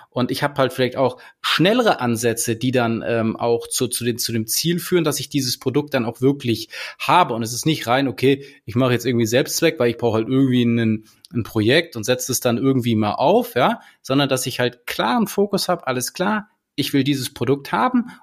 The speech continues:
und das ziehe ich dann auch wirklich durch und fokussiere mich sehr, sehr stark auf diesen Mehrwert,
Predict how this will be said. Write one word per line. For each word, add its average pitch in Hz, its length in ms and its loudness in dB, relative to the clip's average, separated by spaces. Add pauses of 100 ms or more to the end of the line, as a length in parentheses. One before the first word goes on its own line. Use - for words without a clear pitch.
und 127 240 -2
das 175 240 -2
ziehe 175 240 -2
ich 165 100 -6
dann 151 220 2
auch 135 220 -4
wirklich 143 340 -2
durch 175 260 2
und 135 220 -2 (160)
fokussiere 151 500 -4
mich 135 160 -2
sehr, 151 160 2
sehr 143 140 -2
stark 135 300 0
auf 127 100 -6
diesen 107 240 -2
Mehrwert, 165 480 2